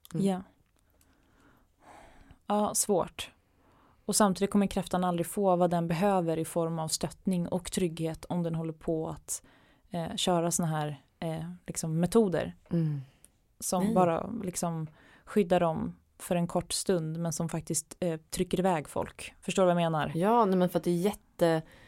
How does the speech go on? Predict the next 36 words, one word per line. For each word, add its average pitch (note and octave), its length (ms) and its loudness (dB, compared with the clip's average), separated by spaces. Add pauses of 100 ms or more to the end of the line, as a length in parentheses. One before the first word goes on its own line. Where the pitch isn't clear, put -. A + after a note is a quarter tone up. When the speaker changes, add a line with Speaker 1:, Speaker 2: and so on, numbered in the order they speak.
(160)
Speaker 1:
alltså, F3 160 0
när F#3 120 8
de F#3 100 6
behö-, F#3 280 6
det G#3 120 4
är G3+ 40 4
lite F#3 160 0
så - 100 -2
här, - 220 2 (160)
min G3 180 2
mamma G3 220 4
har - 20 4
alltid - 180 -4
sagt, - 220 -10
du - 60 -12
vet, - 260 -10 (240)
"Älska F#3 340 0
mig F3+ 160 2
som D#3+ 200 0
mest C3+ 420 -4
när D#3 120 0
jag C#3+ 120 -2
förtjänar C#3 400 -4
det C#3 80 -2
som D#3 200 0
minst." - 560 -4 (720)
Men, F3 240 4
och - 180 -2
det F#3 80 4
är F3+ 40 4
det E3 120 2
kräftan C#3 360 -6
vill C#3 100 -4
ha C#3 120 -6
ju. - 100 -10 (120)
Speaker 2:
Verkligen. F#3+ 1040 4